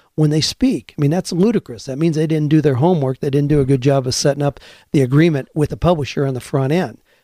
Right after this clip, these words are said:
I don't have agreements like that. I mean, I buy my books hardback, two hundred forty page printed books, pay a dollar ninety-one a piece for 'em with the dust jacket on and everything. So we sell those for twenty dollars. Sure, I'm making more than eighteen dollars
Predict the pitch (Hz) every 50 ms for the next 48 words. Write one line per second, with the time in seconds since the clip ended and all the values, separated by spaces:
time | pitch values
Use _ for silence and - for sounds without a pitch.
0 | _ _ _ - - 156 180 233 226 170 135 127 120 120 123 120 - 123 123 123
1 | 123 - - 170 139 131 - - 139 131 151 165 - - _ _ - - 123 123
2 | 143 185 180 131 143 135 139 139 139 135 135 135 131 147 160 - - - - -
3 | 160 170 190 208 185 143 131 131 117 120 135 - _ _ _ _ _ _ - -
4 | 180 170 165 147 - 170 156 151 139 - 147 147 147 139 - - _ _ _ _
5 | _ _ _ _ _ _ _ _ - - 185 185 180 151 120 110 175 202 220 175
6 | - - - - _ _ _ _ _ _ - - 156 147 127 151 147 160 165 170
7 | 160 156 156 160 156 151 151 151 151 143 135 - - 233 226 214 - - - -
8 | 135 117 117 123 113 _ _ _ _ _ _ _ _ _ - 135 135 - 143 127
9 | 160 165 - - - 170 160 151 - 170 151 151 151 147 151 147 147 175 226 254
10 | 202 - - - - 113 117 _ _ _ _ _ _ _ - 139 147 160 - -
11 | 175 151 147 135 147 196 240 - - - - - - - 156 143 131 127 120 127
12 | 123 123 160 165 - - - 226 202 170 139 135 135 - 156 143 139 143 139 131
13 | 127 135 135 - - - 139 127 123 139 147 139 127 123 123 -